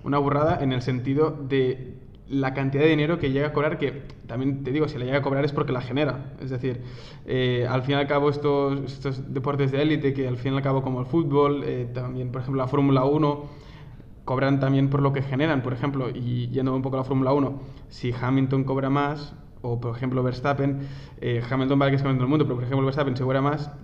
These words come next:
que otro piloto, como puede ser Ocon, pues será porque él lo genera, ¿no? Ya no porque sea más bueno o más malo, sino por la publicidad, eh, por los miles de seguidores de más que tiene. Es decir, que al fin y al cabo creo que estos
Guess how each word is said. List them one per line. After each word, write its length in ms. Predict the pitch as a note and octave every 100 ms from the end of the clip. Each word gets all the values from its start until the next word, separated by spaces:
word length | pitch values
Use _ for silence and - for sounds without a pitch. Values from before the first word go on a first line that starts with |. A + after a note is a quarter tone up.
| -
que 160 | B2+ A#2+ - -
otro 320 | C3+ C#3 C3
piloto, 400 | C#3 D3+ C#3+ A2+ - - - -
como 340 | C3 A#2+ A#2+
puede 240 | A#2+ C3+ B2+
ser 480 | C#3 C3 B2+ C3+ -
Ocon, 480 | C3 D3 C#3+ D3 C#3+
pues 100 | A#2+
será 220 | - B2
porque 320 | B2+ C#3 C#3 B2+
él 80 |
lo 140 | C3 C3
genera, 400 | C3 C3 C#3 B2
¿no? 260 | D#3+ F3+ - - -
Ya 180 | - C3
no 120 | C3
porque 220 | C3 C3
sea 140 | C#3 C#3
más 120 | C3+
bueno 240 | C3+ C3+
o 60 | C3
más 160 | C3 C3+
malo, 300 | G3 D#3 C3
sino 480 | B2+ B2 A#2+ A#2+
por 160 | C#3 B2
la 100 | A#2+
publicidad, 800 | B2 B2 B2 D3 C#3 C3 B2+ - - - - -
eh, 500 | - B2+ B2 A#2+ A#2+ A#2+
por 140 | B2+
los 300 | B2 B2 A#2
miles 320 | C3 C3+ C3
de 40 | B2
seguidores 640 | B2+ C3 C3 B2+ A#2+ -
de 120 | C3
más 260 | C3+ C3 B2+
que 140 | -
tiene. 340 | D3+ C#3 C3+ B2+ - - - -
Es 80 |
decir, 240 | C3+ C#3 B2+
que 260 | C3+ C3
al 80 | B2+
fin 120 | C#3
y 20 | D3
al 80 |
cabo 200 | D3 D3+
creo 200 | D3 C#3+
que 80 | C#3
estos 420 | C#3 C#3 C#3+ C#3+